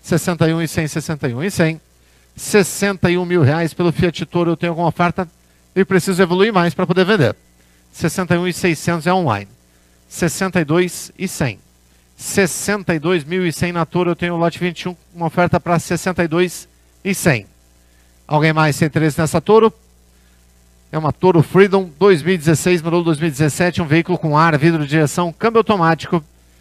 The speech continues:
Esse veículo já possui a documentação de rodar em mãos. Eu tenho uma oferta online agora pra sessenta e dois e seiscentos, sessenta e três e cem,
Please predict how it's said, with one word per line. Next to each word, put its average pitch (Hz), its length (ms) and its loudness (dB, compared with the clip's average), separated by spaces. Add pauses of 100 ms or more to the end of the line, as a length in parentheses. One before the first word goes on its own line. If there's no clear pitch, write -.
(260)
Esse - 160 -2
veículo 170 300 2
já 143 100 2
possui 196 400 0
a - 20 6
documentação 185 480 0
de 175 100 -2
rodar 139 440 4
em 226 140 -2
mãos. 180 440 0 (560)
Eu 170 80 -2
tenho 190 180 0
uma 180 80 2
oferta 170 300 2
online 165 300 2
agora 156 220 4
pra 165 160 0
sessenta 170 400 0
e 156 40 0
dois 143 480 0
e 165 80 -4
seiscentos, 165 720 -2 (500)
sessenta 180 600 -2
e 147 60 0
três 185 280 0
e 214 60 0
cem, 160 320 -4